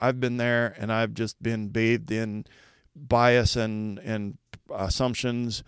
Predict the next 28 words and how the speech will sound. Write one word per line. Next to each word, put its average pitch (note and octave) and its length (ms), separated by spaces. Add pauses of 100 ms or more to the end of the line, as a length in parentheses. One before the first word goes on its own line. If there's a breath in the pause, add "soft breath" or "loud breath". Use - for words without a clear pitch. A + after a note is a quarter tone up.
(280 soft breath)
and A2 500
predisposition A#2 1080 (340 soft breath)
and, A2 640 (480)
you B2 80
know, G#2+ 260 (220)
snap B2+ 340
judgments A2+ 520
and G#2+ 100
all A2 100
that A2 180
kind G#2 180
of - 60
stuff, - 280
but - 120
that B2+ 180
isn't A2+ 220
doing G#2+ 240
anybody G2+ 440
any G2+ 160
good, C3+ 220
and A2+ 140
that's G#2+ 200
not G#2 160
helping G2+ 300
people - 280
feel - 220
seen. - 400 (720 loud breath)
So, B2+ 640